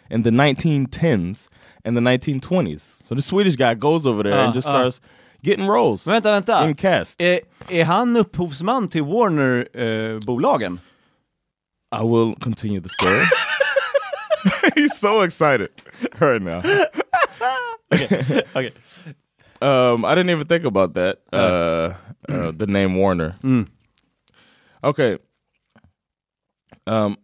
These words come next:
Speaker 1: as Hollywood made the transition from silent film to sound pictures in the
Speaker 2: Mm.
Speaker 1: late twenties,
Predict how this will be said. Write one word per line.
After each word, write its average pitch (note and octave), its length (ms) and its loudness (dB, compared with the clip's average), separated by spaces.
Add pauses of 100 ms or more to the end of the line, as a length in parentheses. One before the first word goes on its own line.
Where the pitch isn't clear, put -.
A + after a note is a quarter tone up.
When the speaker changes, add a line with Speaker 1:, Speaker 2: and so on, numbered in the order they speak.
(120)
Speaker 1:
as A2+ 200 0
Hollywood E3+ 400 2
made D3 220 0
the C3+ 60 -2
transition B2+ 840 -2 (120)
from G#2 200 -4
silent C#3+ 560 0
film F2+ 480 -4 (220)
to F#2 100 -8
sound D3+ 400 0
pictures F#2 500 -6
in A#2+ 140 0
the G2 60 2
Speaker 2:
Mm. G2+ 40 2
Speaker 1:
late G#2 160 2
twenties, A2 500 -4